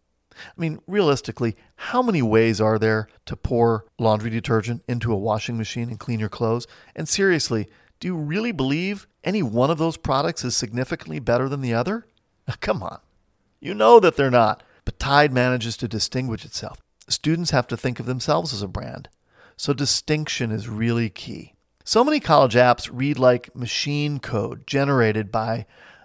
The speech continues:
a focus group somewhere. And because of that, you have a real opportunity to break out and wake that committee up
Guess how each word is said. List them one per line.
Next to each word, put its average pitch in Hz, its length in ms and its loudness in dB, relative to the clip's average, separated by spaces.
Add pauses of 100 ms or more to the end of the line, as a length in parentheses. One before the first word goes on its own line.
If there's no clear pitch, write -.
(160)
a - 80 -4
focus - 480 2
group - 320 -12
somewhere. - 500 -10 (400)
And 139 80 -8
because 226 340 0
of 214 140 4
that, 104 340 -2 (520)
you 196 80 -4
have - 240 -6
a 220 60 2
real 185 400 2
opportunity 185 800 2 (260)
to - 120 0
break 127 480 0
out 180 380 4 (180)
and 127 300 0
wake 143 300 4
that 135 280 4
committee 110 480 0
up - 340 -6